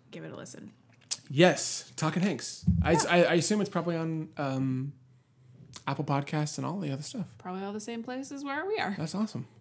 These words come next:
Speaker 1: Yeah.
Speaker 2: I love it.
Speaker 1: Cool.
Speaker 2: I'm excited to hear the new episodes.
Speaker 1: So what's next for us, Daniel?
Speaker 2: What is next for us is a much lighter movie.
Speaker 1: Thank God.
Speaker 2: Our one year's coming up, and to celebrate our one year, we're watching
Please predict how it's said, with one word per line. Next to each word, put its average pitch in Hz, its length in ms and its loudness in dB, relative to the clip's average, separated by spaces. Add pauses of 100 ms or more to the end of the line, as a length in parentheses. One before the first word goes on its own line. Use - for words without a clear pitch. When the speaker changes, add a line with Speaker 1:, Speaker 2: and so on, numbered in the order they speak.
(200)
Speaker 1:
Yeah. 381 120 -2
Speaker 2:
I - 40 6
love 208 160 8
it. - 140 -4 (300)
Speaker 1:
Cool. 330 400 2
Speaker 2:
I'm 135 120 0
excited 180 260 4
to 202 60 4
hear 196 80 2
the 202 60 0
new 254 80 -2
episodes. - 380 -12 (360)
Speaker 1:
So 311 200 2
what's 302 200 4
next 285 220 2
for 285 80 2
us, 226 180 2
Daniel? 220 380 4 (280)
Speaker 2:
What 185 440 6
is 202 140 6
next 196 300 6
for - 260 2
us 180 380 4
is 143 520 4
a 131 80 -2
much 160 720 4
lighter 127 500 0
movie. 117 420 0
Speaker 1:
Thank 233 320 -2
God. 196 440 0 (280)
Speaker 2:
Our 185 200 8
one 170 300 8
year's 139 340 8
coming 131 300 2
up, 117 260 2
and 127 160 -4
to 127 80 -6
celebrate 139 580 4
our 127 160 -2
one 123 260 0
year, 120 260 0
we're 131 240 0
watching 113 680 -2